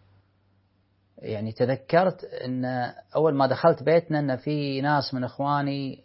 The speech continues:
لا زالوا في الزنازين. إي والله. وكنت أتذكر إن في هالوقت من الليل يقولون الجنود black شت داون، إغلاق.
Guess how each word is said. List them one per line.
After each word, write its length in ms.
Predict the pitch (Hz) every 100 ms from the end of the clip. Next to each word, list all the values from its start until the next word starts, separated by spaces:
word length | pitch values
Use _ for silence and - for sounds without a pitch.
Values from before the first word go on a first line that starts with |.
| _ 117
لا 200 | 123 127
زالوا 300 | 135 135 117
في 100 | 107
الزنازين. 560 | 104 98 92 82 82 - _ _ _ _ _ _ _ _ _ _ _ _ 117
إي 60 |
والله. 440 | 101 95 95 95 101 _
وكنت 280 | - 151 139
أتذكر 580 | 120 156 - 151 156 - _ _ _ _ _ _ 117
إن 140 | 120
في 80 | -
هالوقت 480 | 147 175 165 160 -
من 120 | 135
الليل 500 | 131 143 165 165 156 _ _ _ _ _ _ _ _ _ _ -
يقولون 500 | 120 131 147 156 151
الجنود 720 | 135 123 147 156 151 123 113
black 220 | 127 139
شت 120 | - 131
داون، 480 | 120 113 101 98 - _ _ _ _ _ _ _ _ _ _ _ _ _ -
إغلاق. 440 | 113 123 120 98